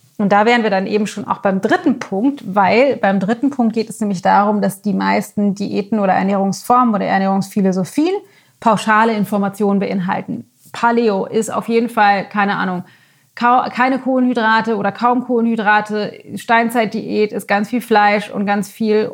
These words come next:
rohes Gemüse und, ähm, ganz viel Nüsse und so ein Zeug. Auch keine Hülsenfrüchte, sondern genau nur das. Oder ist, ähm,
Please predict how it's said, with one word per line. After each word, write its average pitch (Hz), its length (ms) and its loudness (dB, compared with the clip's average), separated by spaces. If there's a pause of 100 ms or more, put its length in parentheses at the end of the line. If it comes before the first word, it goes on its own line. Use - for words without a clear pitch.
(120)
rohes 233 420 2
Gemüse 208 760 0
und, 196 540 -2
ähm, 185 480 0
ganz 196 260 -2
viel 202 200 2
Nüsse 196 320 0
und 180 140 -6
so - 100 -6
ein 180 120 -4
Zeug. - 420 -4
Auch - 200 -2
keine 185 420 0 (200)
Hülsenfrüchte, 196 680 0
sondern 185 300 -2
genau 196 300 2
nur 196 220 2
das. 180 360 -6 (580)
Oder 240 480 2 (100)
ist, - 500 -2
ähm, 220 1120 0